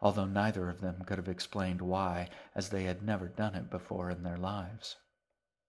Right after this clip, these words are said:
Behind them, they heard the palace doors open. They turned to see the statue with its hand on the brass knob. Samuel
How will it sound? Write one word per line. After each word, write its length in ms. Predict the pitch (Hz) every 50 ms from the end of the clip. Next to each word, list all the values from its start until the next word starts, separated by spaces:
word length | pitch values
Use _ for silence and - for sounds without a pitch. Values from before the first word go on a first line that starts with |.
| _ _ _ _ _ _ _ _ _ _ _
Behind 380 | _ 104 98 98 107 101 95 87
them, 200 | 82 82 87 101 - _ _ _ _ _ _ _ _ _ _ _ _ _
they 100 | 95 92
heard 240 | 90 95 98 95
the 60 | 104 101
palace 440 | - - 98 90 92 101 101 92
doors 340 | - - 101 95 95 98 -
open. 360 | 113 107 107 - 110 95 90 92 - _ _ _ _ _ _ _ _ _ _ _ _ _ _ _ _ _ _ _ _ _ _ _ _ _ _ _ _ _ _ _ _ _ _ _
They 100 | 110 104
turned 360 | - - 113 107 107 107 107
to 80 | 107 101
see 200 | - - 120 110
the 120 | 107 110
statue 560 | 107 - - 120 107 104 107 - - 92 85
with 200 | 85 85 90 90
its 180 | - 92 - -
hand 380 | - 101 98 95 90 85 82
on 160 | - 143 104 90
the 80 | 90
brass 420 | 87 90 92 90 87 87 - - -
knob. 420 | 104 98 95 92 87 85 - - - _ _ _ _ _ _ _ _ _ _ _ _ _ _ _ _ _ _ _ _ _ _ _ _ _ _ _ _ _ _ _ _ _ _ _ _ _ _ _ _ _ _ _ _ _
Samuel 560 | - - 131 123 117 113 98 92 85 76 -